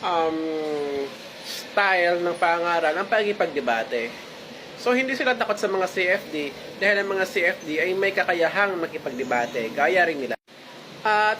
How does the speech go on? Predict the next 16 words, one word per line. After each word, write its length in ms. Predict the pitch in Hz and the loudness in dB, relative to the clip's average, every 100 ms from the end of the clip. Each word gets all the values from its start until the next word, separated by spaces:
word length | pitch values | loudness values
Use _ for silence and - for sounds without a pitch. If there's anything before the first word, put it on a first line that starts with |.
| - | -4
hindi 400 | 254 247 302 320 | -4 -2 0 -2
rin 80 | |
sila 240 | 330 311 262 269 | 0 2 2 0
takot 240 | 277 254 | -4 -2
sa 80 | 254 | 0
mga 240 | 233 226 220 | 2 2 0
C 80 | - 220 208 | 0 2 2
F 80 | 208 - 160 | 0 -4 -8
D 0 | 156 156 147 151 165 - - - - | -6 -4 -4 -6 -8 -14 -16 -16 -4
dahil 320 | 190 220 220 | 2 2 2
yung 80 | 220 | 2
mga 240 | 214 208 208 | 2 0 2
C 160 | 220 | 4
F 240 | 208 202 180 | 4 2 0
D 160 | 180 | 0
ay 480 | 175 175 170 165 156 | 2 2 0 0 -2